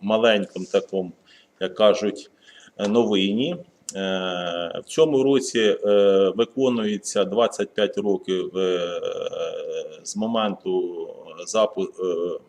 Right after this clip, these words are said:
польоту, е, нашого космонавта, нашого, м, е, українського космонавта Леоніда Костянтиновича Каденюка. Е, двадцять четвертого листопада, е, о чотирнадцятій годині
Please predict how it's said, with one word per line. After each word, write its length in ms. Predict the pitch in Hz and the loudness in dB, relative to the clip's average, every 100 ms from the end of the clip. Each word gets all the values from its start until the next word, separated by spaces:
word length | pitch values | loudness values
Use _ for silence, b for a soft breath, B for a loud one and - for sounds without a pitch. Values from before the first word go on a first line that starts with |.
| 90 85 - - | -18 -18 -6 0
польоту, 580 | 120 123 90 - - - B B B B | 4 4 2 0 -12 -14 B B B B
е, 360 | - 92 92 87 | -2 2 2 0
нашого 380 | 104 104 - 95 | 0 -2 0 -2
космонавта, 720 | - - 104 113 160 160 104 | -2 -4 -4 -2 0 0 0
нашого, 760 | 101 101 - 95 92 90 87 85 87 | 0 0 -2 -2 -2 -2 -4 -8 -12
м, 240 | 87 87 85 | -14 -12 -10
е, 200 | 82 82 - | -10 -8 -4
українського 720 | 120 113 117 104 90 - - | -2 2 2 0 -4 -8 -8
космонавта 640 | 87 - 98 139 165 165 | -10 -8 -6 -2 -2 -2
Леоніда 460 | 92 95 113 127 107 | -4 0 0 2 0
Костянтиновича 760 | - 92 - 90 107 117 95 - | -2 -8 -10 -6 -2 -2 -2 -8
Каденюка. 720 | - 190 196 98 - - - - _ B B B B - - | -6 -2 -2 -2 -8 -14 -16 -18 _ B B B B -12 2
Е, 380 | 101 98 95 | 6 6 6
двадцять 460 | 92 107 170 139 139 | 4 8 8 8 0
четвертого 640 | - - 139 143 123 113 | -2 4 4 4 2 4
листопада, 1080 | 107 110 - - 92 87 - 101 123 139 165 - _ 104 | 2 -2 -4 0 0 2 2 4 4 4 0 -8 _ -8
е, 40 | 95 95 92 90 87 90 - 50 50 50 50 50 50 50 50 - | -4 -2 -2 -4 -4 -4 -4 -4 -6 -6 -8 -8 -8 -8 -10 -8
о 320 | 113 120 113 | -2 2 2
чотирнадцятій 880 | - - - 113 131 135 - - 101 | 0 -6 -4 0 2 2 0 -4 -4
годині 880 | 95 110 101 87 85 87 107 127 | 0 0 0 -4 -6 -4 -4 -6